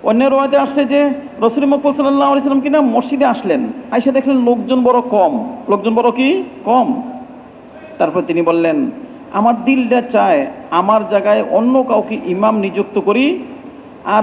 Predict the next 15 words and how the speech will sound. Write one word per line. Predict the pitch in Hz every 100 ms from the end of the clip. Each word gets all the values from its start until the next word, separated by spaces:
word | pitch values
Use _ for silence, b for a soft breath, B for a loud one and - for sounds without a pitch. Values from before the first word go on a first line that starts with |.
| 220 214
আমি | 226 262 294 277 -
ওই | 294
সমস্ত | - 302 311 - 302
মানুষ | 262 247 247 202
যারা | 214 208
নাকি | 214 247 254 349 - - - - - - - - -
মসজিদে | 175 220 262 339 302
এসে | 302 294
নামাজ | 262 220 214 -
পড়ে | 190 180
না, | 214 220
ঘরে | 180 262
নামাজ | 269 269 269
পড়ে | 233 165
নেয় | 131